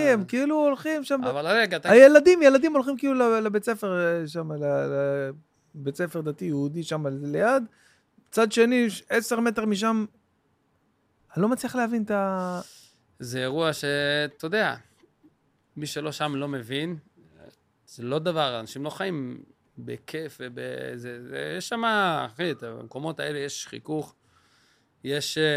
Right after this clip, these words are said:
Speaker 2: אתה יודע, זה, זה סוג של, אה, מלחמה לא מוכרזת הרבה פעמים במציאויות האלה.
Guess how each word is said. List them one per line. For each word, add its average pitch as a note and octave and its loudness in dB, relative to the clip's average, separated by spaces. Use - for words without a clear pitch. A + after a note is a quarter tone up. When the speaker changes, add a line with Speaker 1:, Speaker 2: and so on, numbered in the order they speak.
Speaker 2:
אתה C3+ -12
יודע, E3+ -2
זה, A#2 -10
זה A2+ -14
סוג C#3 -14
של, D3 -8
אה, C#3+ -6
מלחמה C#3 -2
לא F3+ 0
מוכרזת D#3+ -4
הרבה C3 -6
פעמים C3 -6
במציאויות B2 -8
האלה. B2+ -8